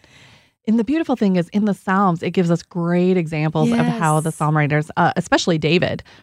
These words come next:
Speaker 1: really wrestled with some really tough emotions about feeling sometimes forsaken or alone or isolated. And throughout that Psalm, he will really grapple with that and wrestle with that with the Lord. And, and "Lord, where are you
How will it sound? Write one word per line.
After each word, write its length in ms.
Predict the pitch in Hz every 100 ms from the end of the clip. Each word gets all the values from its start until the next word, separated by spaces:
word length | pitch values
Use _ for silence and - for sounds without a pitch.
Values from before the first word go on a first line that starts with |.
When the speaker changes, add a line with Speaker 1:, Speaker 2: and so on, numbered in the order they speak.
| _
Speaker 1:
really 240 | 226 311
wrestled 360 | 165 175 269 165
with 140 | 156
some 140 | - 160
really 340 | 190 240 190
tough 320 | 165 - 208 165
emotions 580 | 156 170 - 156 151
about 300 | 156 143 -
feeling 420 | _ 226 214 202 170
sometimes 480 | 175 165 156 151
forsaken 920 | - 151 - 147 160 170 156 147 147 -
or 160 | - 156
alone 800 | 151 165 175 180 175 170 156 151 -
or 140 | 165 -
isolated. 800 | 175 180 - 170 165 165 156 156 - - _ -
And 320 | 170 165 156
throughout 320 | 185 180 196
that 220 | 165 -
Psalm, 240 | - 170 160
he 240 | 160 202
will 200 | 190 170
really 280 | 156 180 202
grapple 400 | 147 147 175 277
with 100 | 196
that 200 | 156 151
and 60 | 165
wrestle 280 | 165 - 208
with 140 | 165
that 180 | 160 165
with 80 | 165
the 80 |
Lord. 320 | 156 175 190 170
And, 140 | 165 - - _
and 100 | 185
"Lord, 220 | 190 196
where 320 | 233 285 277 -
are 260 | 254 269
you 360 | 269 269 262